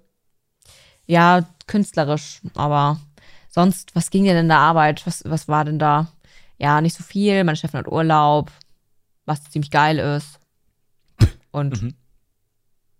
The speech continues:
Speaker 1: boah, am Samstag war echt übel.
Speaker 2: Mhm.
Speaker 1: Am Samstag, da dachte ich, da ist, da war eine Kundschaft drinnen und ich dachte mir, "Ah, das wird todesentspannt, alles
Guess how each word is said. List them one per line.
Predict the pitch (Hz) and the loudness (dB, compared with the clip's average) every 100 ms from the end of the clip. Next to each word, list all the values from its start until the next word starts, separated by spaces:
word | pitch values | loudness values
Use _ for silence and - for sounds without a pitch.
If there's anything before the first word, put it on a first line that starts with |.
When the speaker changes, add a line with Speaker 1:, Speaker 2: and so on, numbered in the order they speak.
| _ _ _ _ _ | _ _ _ _ _
Speaker 1:
boah, | 175 185 | 2 2
am | 175 | 4
Samstag | 170 208 226 - 170 165 | 2 2 -2 0 0 2
war | 160 - | 0 2
echt | 175 - | -2 -2
übel. | 180 185 180 160 151 165 - _ - _ _ | 0 2 2 2 4 2 -2 _ -20 _ _
Speaker 2:
Mhm. | - 104 | -10 0
Speaker 1:
Am | 208 | 2
Samstag, | 202 185 226 - 254 269 - - | 4 2 2 0 2 0 -2 -2
da | 185 | 2
dachte | 190 - 233 | 2 2 -2
ich, | |
da | 214 | 0
ist, | 170 185 - | 0 0 0
da | 170 | 2
war | - | 2
eine | 175 196 | 0 0
Kundschaft | 196 175 151 - | -2 -2 -4 -4
drinnen | 143 147 170 | -4 -2 -2
und | 160 | -4
ich | |
dachte | - 147 - | -2 -2 2
mir, | 139 | 2
"Ah, | 110 131 | 2 0
das | 143 135 | -6 0
wird | 170 - | 0 2
todesentspannt, | - 190 220 202 185 180 165 180 - | 4 6 6 4 0 2 2 2 2
alles | - 196 | 2 2